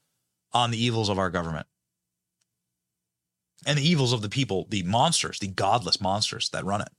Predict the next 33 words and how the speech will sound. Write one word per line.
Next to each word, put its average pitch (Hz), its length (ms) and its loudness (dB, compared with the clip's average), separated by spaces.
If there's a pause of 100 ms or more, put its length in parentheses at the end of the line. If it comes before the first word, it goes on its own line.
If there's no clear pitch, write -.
(120)
that 135 120 2
actually 175 200 0
think 180 180 0
that 185 100 0
they're 208 160 0
gods, - 380 -4
which 123 120 -4
is, 139 160 -2 (540)
quite 123 160 0
frankly, 135 260 0
the 160 80 0
source 160 240 4
of 165 60 2
all 170 140 4
evil 190 360 0
throughout - 280 0
eternity. 85 440 -6 (560)
Throughout 202 180 4
all 233 240 6
mankind, 196 680 2
the - 60 0
source 185 260 4
of 165 60 4
all 170 140 6
evil 151 360 2 (380)
was 113 180 0
men 196 520 2
believing 170 360 4
that 127 100 2
they 120 100 4
are 139 80 2
gods. 101 320 2
Nope! 240 400 4